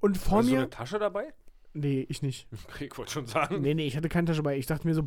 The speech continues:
Speaker 1: "Boah, wer kommt denn hier eigentlich mit Tasche an?"
Speaker 2: Ja.
Speaker 1: Aber egal, vor mir war, war eine, eine Frau und ein, ja, schwierig zu sagen, ob M oder W.
Speaker 2: Oh,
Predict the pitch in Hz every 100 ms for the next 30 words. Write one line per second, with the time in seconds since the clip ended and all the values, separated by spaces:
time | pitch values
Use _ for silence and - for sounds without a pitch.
0 | - 190 196 180 170 202 202 175 170 175
1 | - 226 247 190 147 147 - 123 117 117
2 | 175 170 - - - - - - - -
3 | 165 165 - 190 220 170 175 196 196 -
4 | - - - - - - - - 170 151
5 | 175 180 175 170 165 165 160 143 - 170
6 | 220 254 220 202 202 190 185 151 131 123
7 | 135 139 131 139 131 113 - - 214 214
8 | - 233 214 - 190 190 180 156 - 170
9 | 160 139 135 117 - - 113